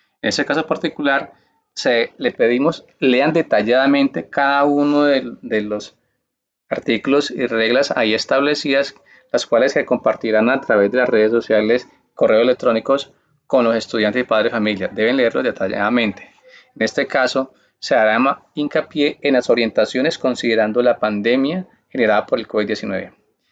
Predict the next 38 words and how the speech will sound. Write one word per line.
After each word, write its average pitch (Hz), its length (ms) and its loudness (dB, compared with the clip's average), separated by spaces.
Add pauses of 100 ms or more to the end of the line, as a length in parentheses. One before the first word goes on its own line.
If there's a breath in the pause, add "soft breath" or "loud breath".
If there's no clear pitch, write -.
(300)
Es 123 140 -14
preciso 151 680 -4
tener 113 240 0
en 127 120 -2
cuenta 127 460 -2
que 110 160 -2
el 101 160 -6 (300)
transporte 117 480 0
escolar 139 480 -2
es - 180 -4
un 139 140 -4
servicio 127 480 -2
complementario 131 840 0
exclusivo 143 600 -2
para 127 240 2
estudiantes 110 440 -2
de 135 80 -2
las 123 120 -2
jornadas 110 560 -2
diurnas 147 560 2
de 135 80 -6
la 117 80 0
inst-, - 520 -16
de 110 120 0
la 104 80 0
institución. 107 640 -4 (400 soft breath)
Es 127 80 -4
decir, 127 320 0 (580)
los 110 280 2
estudiantes 107 380 -2
de 143 200 -2 (480)
ciclos 127 440 -2
nocturnos 110 440 -2
saletinos 120 460 -2
no 120 360 0
pude-, 113 560 -2
no 113 220 -2
tendrán 120 500 -2